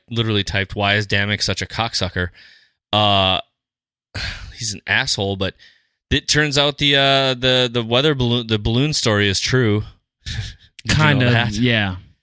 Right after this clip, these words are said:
Speaker 1: Yeah, it's a s-, you go just, just do weather balloon
Speaker 2: Laura
Speaker 1: on
Speaker 2: Buxton.
Speaker 1: Snopes. Laura Buxton, yeah.
Speaker 2: You can search that. Um, so yeah, it's, uh, yeah, even Snopes calls it mostly true.
Speaker 1: But I'm just
Speaker 2: Um,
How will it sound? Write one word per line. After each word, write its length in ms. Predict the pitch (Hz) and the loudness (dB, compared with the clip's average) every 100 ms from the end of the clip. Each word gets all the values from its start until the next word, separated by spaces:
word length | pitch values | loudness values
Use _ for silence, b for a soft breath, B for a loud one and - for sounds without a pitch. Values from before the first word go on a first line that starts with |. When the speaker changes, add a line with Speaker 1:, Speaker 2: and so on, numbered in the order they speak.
| _ | _
Speaker 1:
Yeah, 300 | - 123 107 | 0 2 2
it's 260 | 95 110 - | 0 -2 -2
a 40 | |
s-, 160 | 107 - | -2 -2
you 160 | 123 113 | -4 -2
go 160 | 135 127 | 0 0
just, 280 | 123 - - - | 0 -2 -6 -4
just 280 | 131 120 127 | -2 -2 0
do 240 | 123 120 | -2 0
weather 340 | 113 120 117 | 0 0 0
balloon 600 | 107 113 113 110 107 104 98 _ _ _ _ - | -2 -2 -2 -2 -2 -4 -10 _ _ _ _ 0
Speaker 2:
Laura 260 | 123 147 | 4 6
Speaker 1:
on 240 | 156 - 127 | 4 2 2
Speaker 2:
Buxton. 280 | 104 104 98 | 2 0 0
Speaker 1:
Snopes. 220 | 92 - b b b _ | -2 -4 b b b _
Laura 240 | 120 127 120 | 0 2 0
Buxton, 680 | 104 110 - - 104 92 | 0 -2 -2 -2 -2 -2
yeah. 240 | 92 101 92 | 0 0 0
Speaker 2:
You 60 | 107 | -2
can 100 | 98 | 0
search 300 | - 107 - | 0 0 0
that. 260 | 95 90 - _ B B 127 - | -4 -4 -10 _ B B -14 -2
Um, 280 | 160 175 165 | 2 2 2
so 160 | - | 2
yeah, 380 | 180 175 135 110 | 2 2 2 2
it's, 220 | 120 - 127 | 0 -2 -2
uh, 500 | 120 120 113 110 - | 0 0 -2 -4 -6
yeah, 280 | - 113 92 | -6 -6 -6
even 260 | 113 131 | -6 -8
Snopes 500 | - - 180 196 - | -6 -2 2 2 2
calls 260 | - 175 147 | 2 2 2
it 100 | 139 | 0
mostly 440 | 123 120 - 101 | 2 0 0 -2
true. 360 | 95 101 78 87 - _ _ _ _ - | -2 -2 -2 -6 -10 _ _ _ _ 0
Speaker 1:
But 100 | 151 | 0
I'm 120 | 139 | 2
just 180 | 143 | 2
Speaker 2:
Um, 40 | 151 | 2